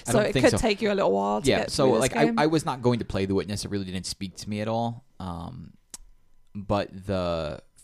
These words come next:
Speaker 2: fervent way that this game is, like, spreading out on the game, uh, the gaming community on Twitter, it, it, like,
Speaker 1: Mm-hmm.
Speaker 2: piqued my interest enough to, um, wanna look into it more. And, I mean, the reviews have just been, like,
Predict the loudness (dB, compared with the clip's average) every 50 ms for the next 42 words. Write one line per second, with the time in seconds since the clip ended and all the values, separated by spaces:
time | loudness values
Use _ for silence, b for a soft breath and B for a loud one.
0 | _ 4 6 6 6 6 4 2 2 0 -2 -6 _ _ _ _ _ _ _ _
1 | _ _ _ _ _ _ _ _ _ _ -12 -10 -4 -2 0 0 2 2 0 0
2 | 0 -4 -4 -2 -4 -4 -2 -2 -4 -6 -6 -6 -8 -8 -8 -12 -18 _ _ _
3 | -8 -6 -6 -6 -2 -2 -2 0 0 -2 -2 -2 -4 -4 -6 -10 _ -16 -16 -16
4 | -10 -6 -6 -4 -4 -6 -4 -4 -4 -2 -2 -4 -6 _ _ _ -8 -6 -6 -6
5 | -6 -6 -6 -4 -2 -2 -2 -2 -4 -6 -8 -6 -4 -4 -4 -4 -4 -4 -4 -6
6 | -6 -8 -10 -6 -4 -2 -2 -2 -2 -4 -4 -6 -8 -8 -6 -6 -8 -8 -8 -6
7 | -4 -2 -2 -2 -4 -10 -12 _ _ -10 -4 -4 -4 -4 -4 -4 -6 -4 -4 -4
8 | -4 -4 -4 -4 -4 -4 -6 -4 -4 -6 -8 -10 -18 _ b b b b b b
9 | b b b b -4 -2 0 0 0 0 0 -2 -2 -2 -4 -6 -6 -8 -8 -6
10 | -8 -8 -10 -12 -12 -14 -16 -18 -20 _ _ _ _ _ _ _ _ _ _ _
11 | _ _ _ _ _ -20 -16 -6 2 4 6 6 6 6 6 4 2 0 2 0
12 | 0 0 0 -2 -2 -2 -2 -4 -6 -12 _ _ -6 -4 -4 -2 -2 -2 -2 0
13 | 2 2 2 2 4 2 2 2 0 0 -2 -4 -4 -4 -6 -6 -6 -6 -10 -10